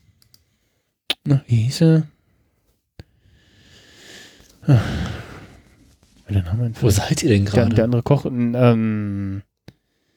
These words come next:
Speaker 1: <clears throat> aber nee. Ähm,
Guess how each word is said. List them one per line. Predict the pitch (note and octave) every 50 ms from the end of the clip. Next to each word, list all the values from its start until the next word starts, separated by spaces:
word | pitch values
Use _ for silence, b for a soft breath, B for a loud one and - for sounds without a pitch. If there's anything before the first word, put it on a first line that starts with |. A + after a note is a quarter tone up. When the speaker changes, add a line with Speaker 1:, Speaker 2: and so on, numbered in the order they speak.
| _ _ _ _ _ _ _ _ _ _ _
Speaker 1:
<clears throat> | - - - - - - D#3+ C3 G#2+ - - - _ _ _ _ _ _ b b b b b
aber | - A#2+ G2+ G2 G2 - _
nee. | - A2+ G2+ G2+ F#2+ F#2 F#2 F#2 G2 G2 - _ _ _ _ _ _ _ _ _ _ _ _ _ _ _ - - _ _ _ _ _ _ _ _ _ _ _ _ _ _ b b b b b b b b b b b b b b b b b b b _ _ _ _ _ _ _ _ _ _ _ _ _ -
Ähm, | B2 G#2 G#2 G#2+ G#2